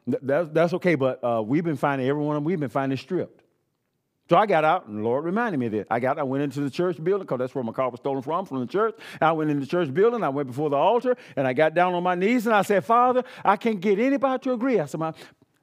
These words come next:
this man won't agree with me. This man won't agree with me. This man won't agree with me. I can't get anybody to agree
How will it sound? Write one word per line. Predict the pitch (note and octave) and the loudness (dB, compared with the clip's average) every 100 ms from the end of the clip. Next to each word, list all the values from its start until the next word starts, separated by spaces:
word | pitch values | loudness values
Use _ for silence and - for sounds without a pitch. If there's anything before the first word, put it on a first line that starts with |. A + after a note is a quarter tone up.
| _ | _
this | C#3+ B3+ G3 | -2 0 2
man | G#3 F3+ | 4 4
won't | D#3+ D3 | 2 0
agree | C3 D3 | 0 -2
with | A2+ G2 | -2 -8
me. | _ _ _ _ _ _ _ _ F#3 | _ _ _ _ _ _ _ _ 2
This | D4 A#3 | 2 4
man | A#3 F3+ | 4 4
won't | D#3+ | 2
agree | D3 C#3+ | 0 0
with | B2+ G2 | 0 -2
me. | - _ _ _ | -6 _ _ _
This | D#4 D#4 | 2 2
man | A#3 A3 G3 | 4 2 2
won't | E3 D3 | 2 0
agree | C3+ C#3+ | 0 0
with | A#2+ | 0
me. | A#2 | 2
I | A#3 | 2
can't | - A#3 | 2 0
get | G3+ G#3+ | 2 2
anybody | A#3 G3 F3 F#3+ | 2 2 0 0
to | F3 | -4
agree | D3+ A3 D#3 | 0 0 0